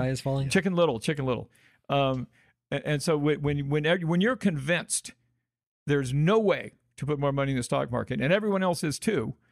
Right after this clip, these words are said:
Speaker 2: that's when you're about to have a rally. Now, as a matter of fact, speaking of which,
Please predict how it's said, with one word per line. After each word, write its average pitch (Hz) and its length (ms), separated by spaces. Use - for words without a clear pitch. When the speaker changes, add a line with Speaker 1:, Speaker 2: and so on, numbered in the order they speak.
Speaker 2:
that's 160 300
when 170 120
you're 156 120
about 135 280
to - 40
have 123 160
a 120 60
rally. 123 400
Now, 147 280
as 143 100
a 156 40
matter 165 200
of 143 80
fact, 208 320
speaking 135 400
of 123 80
which, 170 340